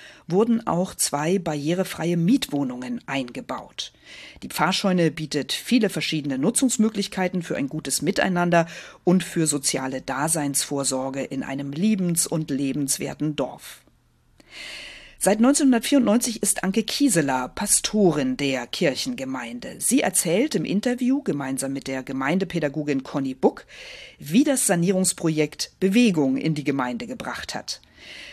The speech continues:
Friedrich Heilmann vom Kirchengemeinderat erklärt die bautechnischen Details und gibt einen Überblick über die neue und innovative Haustechnik nach ökologischen Standards.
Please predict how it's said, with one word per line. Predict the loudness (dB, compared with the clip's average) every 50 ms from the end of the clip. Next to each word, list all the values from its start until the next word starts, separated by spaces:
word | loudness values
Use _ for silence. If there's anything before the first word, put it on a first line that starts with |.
| -20 -14 -10
Friedrich | -2 0 2 2 2 0 -4 -4 -2 0
Heilmann | 2 2 4 4 2 2 2 2 2 2 2
vom | -2 -4 -4 -2 -2 -2 -4 -6
Kirchengemeinderat | -6 -4 -2 -2 -2 -2 -2 -2 0 0 -2 -2 -2 -2 0 2 2 2 2 0 0 0 0 0 -2 -2 -6 -10 -14 -16 -16 -12 -2 2
erklärt | 2 2 2 2 -2 -2 0 2 4 4 2 2 0 -4
die | -2 -2 -2
bautechnischen | -2 0 4 4 4 4 4 0 -2 -2 -2 -2 -2 0 0 0
Details | -2 -4 -4 -6 -4 0 0 2 4 4 4 2
und | 4 2 0 0 2 0
gibt | -2 -2 -2 -2
einen | -2 0 0 0
Überblick | 0 0 2 2 2 2 2 2 0 0 -2 -8 -18 -18 -18 -18 -10 -2 0
über | 0 2 2 2 0 0
die | -2 -2 -2
neue | 0 2 4 4 4 4 2 2 0 0
und | 0 0 0 0 -2 -6 -6 -2
innovative | 0 2 2 2 2 0 -2 -4 -4 -6 -4 -4 -6 -4 -2
Haustechnik | 0 0 0 0 0 -2 -4 -4 -2 -4 -4 -4 -4
nach | -4 -6 -6 -6 -8 -8
ökologischen | -8 -6 -2 -2 -2 -2 -2 -4 -4 -4 0 0 2 2
Standards. | 2 0 0 -2 -4 -6 -8 -12 -14 -8 -6 -6 -4 -6 -8